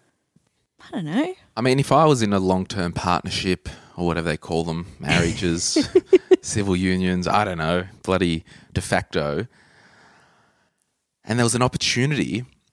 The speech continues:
Speaker 2: <sighs>
Speaker 1: Do you know what? So
Speaker 2: Yeah.
Speaker 1: someone left my business, uh, not my business, the place I work. Someone left the place I work this year. Uh, she's engaged and she's gone overseas to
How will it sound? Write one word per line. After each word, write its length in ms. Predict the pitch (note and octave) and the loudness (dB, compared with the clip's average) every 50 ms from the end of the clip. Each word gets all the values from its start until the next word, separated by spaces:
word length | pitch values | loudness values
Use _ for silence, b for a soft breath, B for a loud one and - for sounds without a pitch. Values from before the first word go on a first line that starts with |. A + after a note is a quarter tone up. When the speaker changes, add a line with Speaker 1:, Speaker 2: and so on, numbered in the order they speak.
| _ _ _ _ _ _ _ - | _ _ _ _ _ _ _ -10
Speaker 2:
<sighs> 100 | B B B B B B B B B B B B B B B B | B B B B B B B B B B B B B B B B
Speaker 1:
Do 120 | - - A4 | 0 2 2
you 100 | C5+ C5+ | 4 2
know 60 | F4 | 2
what? 360 | - C3+ A#2 D2 - C4 - _ _ _ _ - | 0 0 2 2 2 0 -2 _ _ _ _ -6
So 160 | - - D4 | 0 2 2
Speaker 2:
Yeah. 40 | C#4+ - | 2 2
Speaker 1:
someone 420 | - - C#4+ C#4+ D4 E4+ F4 F4 D4+ | 2 2 4 4 4 4 2 2 2
left 340 | A#3 A3+ A#3 - - - - | 2 2 0 -2 -6 -4 -2
my 240 | A3 G3 F#3 F#3+ | 0 2 2 0
business, 680 | G3+ - F3 F#3+ - - E3+ - F4+ - - - - - b b b b b b b b | 0 -2 -4 -4 -4 -4 -2 -2 -2 -2 -2 -6 -8 -10 b b b b b b b b
uh, 380 | G#3 F#3+ F#3+ F#3 F3+ F3 F3 - | -2 0 2 2 2 0 0 -2
not 140 | - E3+ - - | -4 -6 -6 -4
my 140 | A2+ - | -6 -6
business, 260 | - B2+ - - - - G#3+ - B B B | -6 -6 -8 -10 -10 -12 -12 -14 B B B
the 80 | - G#3+ | -2 0
place 280 | - F4 F4+ E4 - | 2 4 2 4 4
I 120 | C4+ G#3+ F#3+ | 4 4 4
work. 340 | D3+ C#3+ A2 - - - - B B B B | 4 2 -2 -2 -4 -10 -16 B B B B
Someone 320 | B - C#4+ D4 D#4 E4+ E4+ | B 2 4 6 6 6 6
left 180 | D#4 C#4 - | 4 2 0
the 80 | - A#3+ | -2 -4
place 300 | - - F#3+ F3+ - - | 0 2 2 2 2 0
I 120 | F3+ F#3 | 0 0
work 260 | F3+ E3 E3 G3 - - | 2 2 0 0 -2 -2
this 260 | A3+ A3 - - - | -2 -2 -2 0 0
year. 280 | F3 C#3+ C#3+ B3 E4+ G4 B B B B B B B B B B | 0 2 2 2 2 0 B B B B B B B B B B
Uh, 420 | G3+ G3 F#3+ F#3+ F#3 F#3 F#3 - - - - | 0 2 4 6 6 6 6 4 2 -2 -8
she's 260 | - - A#3 A3 G#3 | -2 0 2 2 2
engaged 720 | G#3 G#3 G3 F#3 F3+ F#3+ A#3 F#4 - - - - - - - - - | 2 2 4 4 4 4 4 2 0 0 -2 -4 -4 -6 -6 -2 0
and 800 | G#3+ G#3+ G#3 G#3 G#3 G3+ G#3 G#3 G3+ G#3 G#3 G#3 G3+ - - - b b b b b b | 2 4 6 6 6 6 4 4 4 2 0 0 -2 -4 -8 -14 b b b b b b
she's 280 | - - B3+ B3 - | 0 2 2 4 4
gone 160 | - A#3+ A#3 | 4 4 6
overseas 760 | G#3+ G#3 G#3 G#3 G#3+ - - G3 G3 G3+ G#3 G3+ - - - | 6 4 4 2 0 -2 0 2 2 4 2 2 0 -4 -8
to 600 | - - - G#3+ G#3 G3 G3+ G3+ F#3+ G3 G3 F#3 | -6 -2 0 2 2 4 4 4 4 2 0 -2